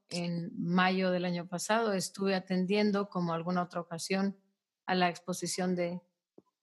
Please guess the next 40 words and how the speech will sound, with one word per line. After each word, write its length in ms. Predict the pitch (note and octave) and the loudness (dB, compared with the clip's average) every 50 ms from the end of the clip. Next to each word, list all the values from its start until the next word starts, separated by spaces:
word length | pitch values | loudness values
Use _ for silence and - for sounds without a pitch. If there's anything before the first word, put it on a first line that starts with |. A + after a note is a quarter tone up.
| _ _ | _ _
Side 340 | - - G3+ F#3+ F#3 F#3 F3+ | 0 2 4 4 4 2 -2
City 460 | - - B3+ C4 C4 B3+ B3 B3 A#3+ | 2 4 4 4 4 4 4 4 4
en 140 | G#3 F#3 E3 | 4 2 2
Frankfurt, 640 | - - A3 A3+ A#3 A3 A3 - G3 G3 G#3 G3 - - - - - _ _ | 2 4 4 4 4 2 0 0 0 0 0 -2 -6 -14 -20 -20 -20 _ _
en 180 | - G3 G3 G3+ | 0 2 4 4
donde 280 | F#3+ F#3 F3+ F3+ F#3 F3+ | 4 4 4 2 2 0
se 140 | F3 F#3 | 0 0
sabe 320 | F3+ - G3+ G3+ G#3 G#3+ G#3 | 0 2 2 2 2 2 2
que 500 | G#3+ G3+ F#3+ F#3 F3+ F3 E3+ E3 E3+ - - - F3+ | 2 2 2 4 2 2 0 -2 -4 -6 -8 -8 -6
se 160 | - - F#3 | -4 -4 -4
presentan 440 | - F3+ F3+ F3+ F#3+ F3+ F#3+ F#3+ F#3 | -4 -2 -2 0 0 2 2 2 4
un 60 | F#3 | 4
montón 300 | F3+ F3+ F3+ F#3 F3+ F#3 | 4 2 2 2 2 2
de 60 | F3+ | 2
dispositivos 760 | F3 E3+ E3 - - F3+ - F3 - - G3 G3 F#3 F#3+ - | 0 -2 -4 -6 -8 -6 -6 -6 -4 -2 -2 0 0 0 0
a 60 | F#3+ | 0
nivel 280 | F3+ E3+ E3+ E3+ F3+ F#3 | 0 0 0 -2 -2 0
global 500 | F3+ F#3 E3+ E3+ F#3+ G3 F#3+ F#3+ F#3+ - - - - - - - _ _ _ - | 0 2 4 6 8 8 6 6 2 -4 -8 -20 -20 -20 -20 -20 _ _ _ 2
relacionados 720 | G3 G3+ G3 G3 F#3+ F#3+ G3 F#3+ F#3+ F#3 F#3 F#3 F#3+ F#3 | 4 4 6 6 4 4 4 4 4 4 4 4 2 0
tanto 280 | - F#3+ F#3 F3 F#3+ F3+ | 0 0 0 0 0 0
con 160 | F3+ F#3 F#3 | 2 2 2
la 100 | F3 F3 | 2 0
ceguera 520 | E3+ - F3+ F3 F3+ G3 G3 F#3 F#3+ F#3+ F#3+ | 0 0 0 2 4 4 6 6 4 4 2
como 280 | - F#3 F3+ F3 F3 - | 2 0 2 2 0 0
con 420 | - E3+ E3 E3 E3 E3 E3 D#3+ | -2 -4 -4 -2 -4 -4 -4 -4
las 260 | E3+ E3+ E3+ D#3+ - | -2 -4 -4 -6 -6
deficiencias 600 | - F3 D3+ E3+ E3+ - F3+ F3+ F3+ F#3 F3+ E3 | -8 -6 -6 -4 -4 -2 0 0 0 0 -2 -4
visuales 680 | D#3+ E3 D#3 - A3 A#3+ B3+ C4 B3 G#3 F#3 E3 - | -4 -6 0 4 8 10 10 10 8 8 4 2 0
y 40 | F3+ | 2
lupas 440 | E3+ G#3 A#3 A#3+ - G#3 F#3 D#3+ E3 | 4 4 4 4 4 2 2 2 0
y 80 | E3 D#3 | -4 0
cosas, 400 | - A3 A#3 A3+ G#3+ G#3 G3+ - | 2 4 4 4 4 2 2 2
pero 200 | - G#3+ G#3+ A#3 | 2 6 8 8
bueno, 280 | B3+ B3+ A#3 G3+ F#3 | 8 8 8 6 4
pues 200 | - F#3+ F3+ - | 2 0 2 6
ahí 120 | G#3+ A3+ A#3 | 6 6 6
está 320 | A3+ - A3+ A3+ A3+ - | 6 6 6 6 6 6
todo 240 | G3+ F#3+ F#3+ G3 F#3 | 2 2 4 4 4
el 100 | F3 F3 | 4 4
mundo. 580 | E3+ E3 F3+ F#3 F3+ F3+ F#3 F3+ F3 E3 - | 4 4 4 6 6 6 6 4 2 -2 -6